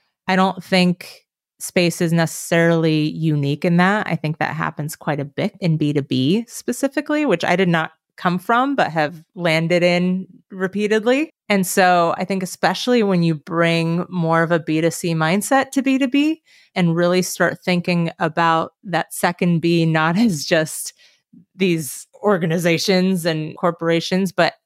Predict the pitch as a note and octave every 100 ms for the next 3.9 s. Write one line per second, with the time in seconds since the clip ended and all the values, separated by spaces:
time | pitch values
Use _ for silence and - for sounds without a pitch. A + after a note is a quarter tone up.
0 | _ _ - G#3+ - D#4 E4+ D#3+ D3+ -
1 | F3+ F3 E3+ E3 E3 E3 - D4+ G#3+ F3+
2 | F#3 G3+ D#3 - D#3 D#3 F#3 A3+ E3 D3+
3 | D#3+ F3+ - D#3 - C#3 F#3 -